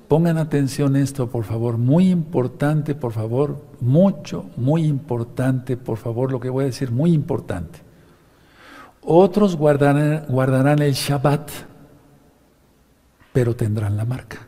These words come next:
No sé si me di a entender. Otros guardarán el, guardarán el Shabbat, pero tendrán la marca. El que tenga oídos para oír,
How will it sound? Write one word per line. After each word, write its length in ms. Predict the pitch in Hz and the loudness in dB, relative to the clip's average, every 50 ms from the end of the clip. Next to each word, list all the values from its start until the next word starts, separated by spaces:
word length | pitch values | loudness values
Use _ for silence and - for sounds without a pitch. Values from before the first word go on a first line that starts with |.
| - _ _ _ _ _ _ _ - _ _ _ _ _ _ _ _ _ _ _ _ _ _ _ _ _ _ _ | -20 _ _ _ _ _ _ _ -20 _ _ _ _ _ _ _ _ _ _ _ _ _ _ _ _ _ _ _
No 120 | - 113 120 | -6 -4 -2
sé 160 | - 143 127 | 0 0 0
si 100 | 110 131 | 2 2
me 140 | 131 131 123 | 2 2 2
di 80 | 123 | 2
a 40 | 127 | 0
entender. 440 | 127 113 127 120 117 117 120 110 - - - - - - - - - _ _ _ _ - - - - - - - - - - _ | 0 0 0 0 0 0 -2 -4 -4 -8 -18 -20 -20 -20 -20 -20 -20 _ _ _ _ -20 -20 -20 -20 -20 -20 -20 -20 -20 -12 _
Otros 440 | - 135 156 175 170 202 202 190 180 | 4 4 4 6 6 4 2 2 2
guardarán 480 | 170 147 139 135 139 139 143 147 151 | 2 2 2 2 2 2 2 2 2
el, 200 | 147 143 143 143 147 | 2 0 0 -2 -2
guardarán 500 | - 123 123 120 120 123 123 131 135 139 | -4 -2 -2 0 0 0 2 2 2 2
el 100 | 139 131 | 2 0
Shabbat, 420 | - - 139 139 139 143 139 - - - - - - - - - - _ _ _ _ _ _ _ _ _ _ _ _ _ _ _ | -2 -2 -2 0 0 0 -2 -4 -10 -18 -18 -20 -20 -20 -20 -20 -20 _ _ _ _ _ _ _ _ _ _ _ _ _ _ _
pero 220 | - 135 120 117 120 | -4 -2 -2 -2 -2
tendrán 380 | - 107 107 107 110 107 110 | -2 -2 -2 -2 -4 -4 -4
la 80 | 110 113 | -4 -4
marca. 340 | 113 123 120 113 - - - - - _ _ _ _ _ _ _ _ _ _ _ _ _ _ _ _ _ _ _ _ _ _ _ _ _ _ _ _ _ _ _ _ _ _ _ _ _ _ _ _ _ _ _ - | -4 -6 -6 -10 -14 -20 -20 -20 -20 _ _ _ _ _ _ _ _ _ _ _ _ _ _ _ _ _ _ _ _ _ _ _ _ _ _ _ _ _ _ _ _ _ _ _ _ _ _ _ _ _ _ _ -4
El 120 | 113 113 | -2 -2
que 140 | - 123 117 | 0 -2 -2
tenga 320 | - 139 143 156 151 147 | 0 0 2 2 2 0
oídos 300 | 143 143 147 151 139 - | 0 0 0 -2 -4 -6
para 160 | - 120 117 | -6 -6 -4
oír, 260 | 117 123 143 170 180 | -2 -2 -2 -2 -4